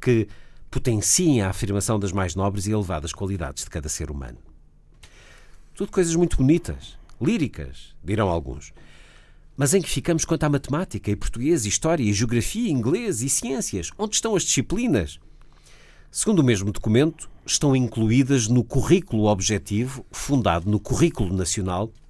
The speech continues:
organizado em seis dimensões, que são linguística, lógico-matemática, naturalista,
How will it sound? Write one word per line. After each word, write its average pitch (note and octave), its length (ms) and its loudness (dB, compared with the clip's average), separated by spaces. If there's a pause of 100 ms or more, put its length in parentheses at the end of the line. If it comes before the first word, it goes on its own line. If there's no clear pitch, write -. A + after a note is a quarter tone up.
organizado F#2 580 0
em C2+ 120 -8
seis D3 360 2
dimensões, G#2 640 0 (540)
que - 80 -6
são G#2 360 2 (800)
linguística, G2 600 -4 (480)
lógico-matemática, G#2+ 1300 4 (160)
naturalista, A#2+ 960 0